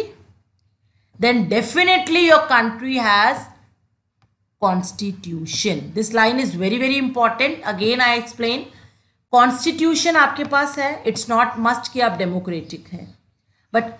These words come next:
डेमोक्रेसी अगर आपके पास है, तो definitely your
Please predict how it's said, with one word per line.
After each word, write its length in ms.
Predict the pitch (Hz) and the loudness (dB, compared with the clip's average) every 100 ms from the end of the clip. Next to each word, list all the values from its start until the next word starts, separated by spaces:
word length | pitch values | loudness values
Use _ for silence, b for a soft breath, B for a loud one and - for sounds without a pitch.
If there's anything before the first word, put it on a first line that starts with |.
| - | -12
डेमोक्रेसी 800 | 196 185 220 311 320 339 339 339 | -4 0 4 4 4 2 2 6
अगर 240 | 349 330 330 | 6 8 8
आपके 360 | 294 262 262 | 8 6 0
पास 360 | 254 233 220 - | 0 2 2 0
है, 100 | 240 262 | -6 -4
तो 60 | |
definitely 680 | 220 220 220 247 233 226 262 269 | -2 -2 -2 -6 -6 -6 -8 -4
your 180 | 226 202 | -2 -2